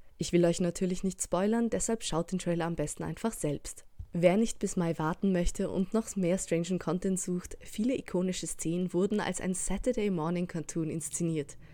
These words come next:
Den Link dazu findet ihr wie immer in den Shownotes.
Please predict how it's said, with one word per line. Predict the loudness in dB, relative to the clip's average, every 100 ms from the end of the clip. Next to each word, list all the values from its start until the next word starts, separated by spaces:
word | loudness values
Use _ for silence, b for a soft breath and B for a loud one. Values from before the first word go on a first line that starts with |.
| B B
Den | -2 2
Link | 2 0
dazu | -2 0 0
findet | 2 0 2
ihr | 0
wie | 0
immer | 0 -2 -4
in | -4
den | -4
Shownotes. | -4 -2 -2 -4 -6 -10